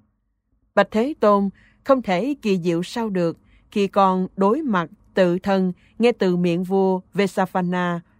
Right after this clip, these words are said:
nói với hội chúng của mình, các hiền nhân này thọ sanh ở đâu, vận mệnh như thế nào.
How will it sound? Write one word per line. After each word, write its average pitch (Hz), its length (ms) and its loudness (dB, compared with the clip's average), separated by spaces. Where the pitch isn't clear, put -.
nói 196 380 0
với 269 120 4
hội 190 260 2
chúng 208 400 -2
của 180 120 -4
mình, 170 320 -2
các 320 180 0
hiền 180 280 0
nhân 202 240 -2
này 165 320 -2
thọ 180 260 0
sanh 214 260 -4
ở 185 180 -4
đâu, 190 400 0
vận 185 240 0
mệnh 175 300 0
như 196 120 0
thế 269 200 -6
nào. 165 460 -4